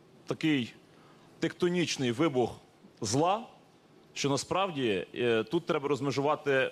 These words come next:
в наступному контексті. Не було героїв тільки на одній стороні. Кожен простий солдат був героєм. І солдат радянської армії був героєм, солдат німецької армії був героєм,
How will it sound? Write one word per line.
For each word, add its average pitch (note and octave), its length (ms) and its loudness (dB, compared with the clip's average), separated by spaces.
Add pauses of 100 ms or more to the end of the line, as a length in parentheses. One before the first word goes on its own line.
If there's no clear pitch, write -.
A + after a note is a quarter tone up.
в A2+ 40 -8
наступному B2+ 380 -4
контексті. - 640 -4 (260)
Не B2+ 160 2
було G3 240 2
героїв E3+ 360 2
тільки E3+ 200 -4
на D#3 100 0
одній D3+ 200 0
стороні. B2 560 0 (340)
Кожен F#3+ 300 0
простий E3 340 -2
солдат D#3 520 -2 (240)
був C3 200 -2
героєм. A#2+ 500 2 (340)
І C#3+ 40 -2
солдат E3+ 380 0 (100)
радянської D#3 540 -4
армії C3+ 240 -2
був B2+ 140 -8
героєм, B2+ 480 2 (160)
солдат F#3+ 320 -4
німецької F3+ 500 -2
армії D3 180 -4
був C#3+ 100 -4
героєм, D3+ 340 2